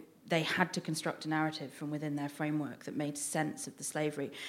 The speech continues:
And there's two different periods of exile for the peoples of the Old Testament. And in both cases, they ascribe a direct causal narrative, almost a superstitious causal narrative, to God's relationship to humanity. But these were written over centuries,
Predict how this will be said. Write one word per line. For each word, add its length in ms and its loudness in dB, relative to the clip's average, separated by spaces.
And 100 8
there's 180 8
two 440 10
different 460 4
periods 400 4
of 200 0
exile 480 -2
for 160 -4
the 260 -2
peoples 360 -6
of 80 -8
the 80 -2
Old 160 0
Testament. 440 -6
And 140 4
in 80 6
both 320 8
cases, 640 0
they 100 4
ascribe 500 6
a 40 2
direct 420 -2
causal 340 -4
narrative, 420 -2
almost 300 0
a 60 -6
superstitious 720 0
causal 340 4
narrative, 560 4
to 80 -2
God's 280 8
relationship 760 2
to 260 0
humanity. 760 2
But 380 10
these 480 6
were 120 8
written 380 8
over 240 12
centuries, 760 6